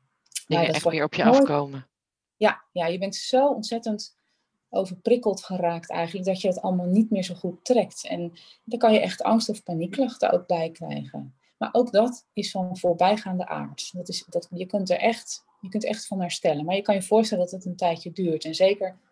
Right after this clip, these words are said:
Speaker 1: omdat ook echt je zelfvertrouwen en je, en je vertrouwen in je lijf heel erg aangetast is. Dus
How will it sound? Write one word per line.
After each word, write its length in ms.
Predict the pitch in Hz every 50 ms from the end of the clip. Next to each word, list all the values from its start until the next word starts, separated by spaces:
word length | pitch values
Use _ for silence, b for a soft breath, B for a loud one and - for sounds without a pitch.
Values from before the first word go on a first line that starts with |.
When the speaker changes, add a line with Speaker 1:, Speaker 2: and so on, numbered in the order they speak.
| _ _ -
Speaker 1:
omdat 280 | 185 180 185 185 185
ook 140 | - 202 214
echt 220 | - 196 - - -
je 120 | 190 175
zelfvertrouwen 800 | - 175 190 233 247 240 220 - 190 175 165 165 165 165 160 b b b b b b b b b b
en 160 | - 185 180
je, 120 | 175 175
en 180 | - - 175 170
je 140 | 165 170 - _ _ _
vertrouwen 480 | - - - 165 - - 185 185 180 180
in 60 | 170
je 80 | 170 170
lijf 280 | 165 180 208 233 240
heel 180 | - 214 214 190
erg 140 | 185 185 185 _ -
aangetast 680 | - 190 180 180 - 180 - - 175 156 - - -
is. 180 | - 156 156 -
Dus 280 | - 185 180 185 -